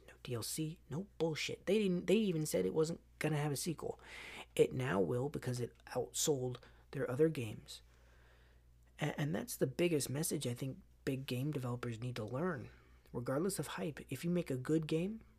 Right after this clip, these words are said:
first of all, it'll last longer, and it'll sell.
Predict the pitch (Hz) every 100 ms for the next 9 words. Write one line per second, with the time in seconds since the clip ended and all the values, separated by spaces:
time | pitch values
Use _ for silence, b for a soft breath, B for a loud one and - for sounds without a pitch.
0 | - - 247 139 117 110 113 151 - 127
1 | 120 143 170 - - 160 165 165 - -
2 | 180 135